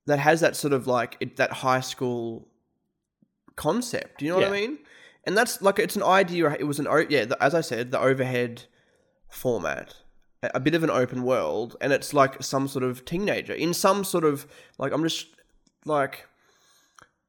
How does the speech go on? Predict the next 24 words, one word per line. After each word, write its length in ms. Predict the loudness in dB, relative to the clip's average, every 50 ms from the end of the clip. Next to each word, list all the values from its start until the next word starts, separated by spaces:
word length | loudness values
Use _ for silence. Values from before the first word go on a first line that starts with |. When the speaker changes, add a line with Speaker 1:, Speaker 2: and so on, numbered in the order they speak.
| _ _ _ _ _ _ _ _ _ _ _ _ _ _ 0
Speaker 1:
mixed, 340 | 4 6 6 6 4 4 6
like, 180 | 6 8 8 8
if, 260 | 0 0 -2 -6 0
when 220 | 4 6 8 8
I 60 | 6
say 200 | 4 6 6 6
the 100 | 8 8
mix 200 | 6 4 2 0
between 420 | -2 -8 -2 2 4 4 4 2 2
Bully 540 | 2 2 2 2 2 0 -2 -2 -6 -6 -6
and 180 | -6 -6 -4
G 180 | -4 -4 -4 -4
T 180 | -2 0 2
A, 360 | 2 2 2 0 -2 -2 -4 -6
sort 240 | -6 -2 0 0
of 140 | 0 0 2 2
like 240 | 0 0 0 -2 -4
it's, 360 | -6 -6 -6 -6 -8 -10 -10 -8
you 100 | -6 -4
know, 360 | -4 -2 -2 -2 -4 -6 -6 -6
an 140 | -8 -6 -2
older 360 | 2 4 4 4 4 4 0 0
teenage 540 | -2 -4 -4 -2 -2 -2 -4 -6 -8 -8
person, 560 | -6 -6 -6 -6 -6 -6 -6 -6 -6 -6 -10